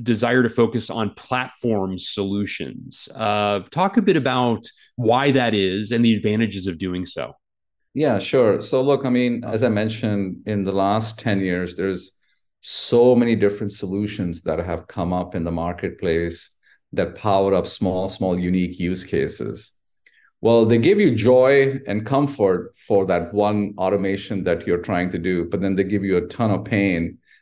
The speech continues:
Speaker 2: as the company grows and you wanna go scale. It will drive security challenges, it will drive cost challenges, it will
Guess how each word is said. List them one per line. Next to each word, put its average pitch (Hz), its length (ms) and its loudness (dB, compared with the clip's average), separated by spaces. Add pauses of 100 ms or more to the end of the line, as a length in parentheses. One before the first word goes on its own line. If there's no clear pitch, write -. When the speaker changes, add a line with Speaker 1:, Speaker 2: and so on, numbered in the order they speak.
Speaker 2:
as 98 220 0
the 104 80 2
company 101 460 0
grows 92 340 2
and 87 100 -2
you 92 120 -2
wanna 87 220 -4
go 85 140 -2
scale. 85 600 0
It 87 160 -4 (100)
will 92 240 -2 (120)
drive 87 640 0
security 131 460 2
challenges, 107 760 2
it 80 140 -8
will 90 100 -8
drive 85 340 0
cost 110 420 0
challenges, 92 720 -2 (500)
it 101 180 -2
will 95 280 0